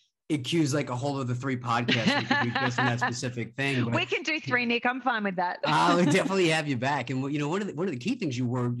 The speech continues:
Speaker 1: was data. And it's interesting because at this point, I always consider myself someone who invests in real estate and I'm analyzing deals. And now that you see the amount of stuff that's there online,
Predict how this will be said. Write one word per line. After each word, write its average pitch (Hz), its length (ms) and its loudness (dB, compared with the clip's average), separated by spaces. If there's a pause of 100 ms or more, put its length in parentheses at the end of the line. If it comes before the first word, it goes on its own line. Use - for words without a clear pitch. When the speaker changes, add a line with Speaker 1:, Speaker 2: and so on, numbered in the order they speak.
(100)
Speaker 1:
was 123 160 -4
data. 123 440 -4 (420)
And 131 160 0
it's 123 120 0
interesting 160 380 -2
because 123 400 -2
at 143 260 4
this 135 200 -2
point, 120 520 0 (340)
I 135 140 2
always 143 360 2
consider 131 300 -2
myself 120 400 0
someone 131 260 -2
who 120 120 0
invests 123 360 -2
in 117 80 -6
real 123 160 -2
estate 123 260 -4
and 110 100 -4
I'm 107 80 -6
analyzing 110 520 -4
deals. 120 400 0
And 110 80 -2
now 120 160 0
that 127 100 -6
you 123 80 -4
see 123 160 -6
the 120 120 -4
amount 117 200 -2
of 110 60 -8
stuff 120 220 -6
that's 110 200 -8
there 117 220 -2
online, 107 800 0